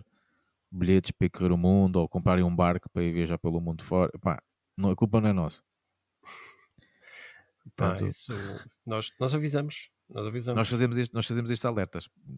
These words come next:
Speaker 1: É, por alguma razão é. <laughs> Ok? Porque nós próprios também, quando o evento acaba, saímos lá um bocado tentados, eh, com isso. Ahm, e depois o evento,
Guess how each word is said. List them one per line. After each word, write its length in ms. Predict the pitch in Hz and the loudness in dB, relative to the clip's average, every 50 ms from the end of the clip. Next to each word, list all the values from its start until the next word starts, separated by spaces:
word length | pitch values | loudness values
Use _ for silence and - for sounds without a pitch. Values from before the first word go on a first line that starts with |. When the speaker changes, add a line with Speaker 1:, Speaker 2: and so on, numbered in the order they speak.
| - | -16
Speaker 1:
É, 160 | - - - - | -14 -12 -12 -6
por 120 | - - | 2 4
alguma 240 | 110 107 113 113 113 | 4 4 6 4 4
razão 340 | 104 110 110 104 120 120 110 | 4 4 4 2 2 2 2
é. 160 | 98 90 104 - _ | 0 -2 -4 -8 _
<laughs> 420 | - - - - - - - - - - - | -10 -10 -10 -12 -18 -20 -20 -20 -14 -10 -6
Ok? 300 | 120 117 - - 139 131 - 147 139 - - 135 - - - 113 | -6 -6 -4 -4 -4 -2 -2 -4 -6 -4 -8 -10 -10 -8 -12 -4
Porque 120 | - 107 139 113 | -4 -2 0 0
nós 120 | 113 104 | -2 -2
próprios 280 | - - - - 113 - | -2 -6 -4 -4 -4 -2
também, 200 | 117 110 110 - | 0 -2 -2 -2
quando 180 | - 107 104 | -2 -2 0
o 60 | 104 | 2
evento 240 | 107 98 104 101 98 107 | 2 2 2 0 0 -4
acaba, 340 | 98 - 98 98 101 104 104 | -2 0 -2 -2 0 -2 -4
saímos 300 | - - 107 101 101 101 | -4 -6 -6 -6 -6 -4
lá 80 | 104 | -4
um 80 | 101 101 | -6 -6
bocado 240 | 98 - 98 95 - | -6 -8 -10 -10 -6
tentados, 500 | - 98 92 90 98 92 92 95 - - _ _ _ _ _ _ _ _ _ _ _ _ _ | -8 -8 -6 -4 -6 -6 -6 -10 -14 -20 _ _ _ _ _ _ _ _ _ _ _ _ _
eh, 220 | - 98 87 90 95 | -10 -8 -8 -8 -6
com 220 | - 104 101 92 | -2 0 0 0
isso. 260 | 85 78 - - - _ _ _ _ _ _ - _ _ _ _ - _ _ _ - | 0 -2 -6 -10 -14 _ _ _ _ _ _ -20 _ _ _ _ -20 _ _ _ -8
Ahm, 680 | 98 92 92 92 92 92 90 92 92 92 92 87 - - - _ _ - | -6 -4 -2 0 0 0 0 -2 -4 -6 -6 -8 -10 -12 -16 _ _ -2
e 80 | 117 | -2
depois 380 | 113 - _ 127 127 135 127 131 | -2 0 _ 2 4 4 4 4
o 100 | 139 139 | 4 4
evento, 580 | 135 127 127 139 139 131 - - 143 139 135 | 4 4 4 4 4 2 2 0 0 0 0